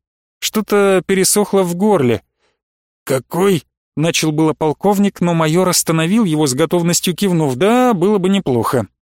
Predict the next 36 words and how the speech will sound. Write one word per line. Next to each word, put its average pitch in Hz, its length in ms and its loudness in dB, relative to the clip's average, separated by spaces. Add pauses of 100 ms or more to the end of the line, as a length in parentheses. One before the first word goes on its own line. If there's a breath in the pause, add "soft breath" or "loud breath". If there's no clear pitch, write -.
(1000)
Бернард 120 520 0
ожег 135 380 -2
Рика 151 240 -2
взглядом, 135 600 0 (320)
однако 180 340 -2
спорить 185 360 -2
больше 160 340 -2
не 170 140 2
стал, 180 380 0
и 143 120 0
троица 170 480 0
покинула 156 640 -2
допросную 139 540 -2
камеру, 196 440 0 (300)
оставив 170 520 -2
наемника 160 500 -2
под - 240 -8
присмотром 156 580 -2
роботов. 117 500 -4 (640)
Уже 147 260 0
выходя, 156 500 -2
Саттор 170 480 -2
обернулся 156 540 0
к - 80 -6
арестованному 117 720 0 (360)
и 190 80 -2
увидел, 170 440 0
как - 220 -4
тот - 260 -4
вытер 160 320 -2
пот - 260 -4
со - 160 -2
лба 156 240 0
и 151 120 0
тихо - 340 -4
выругался. 117 720 0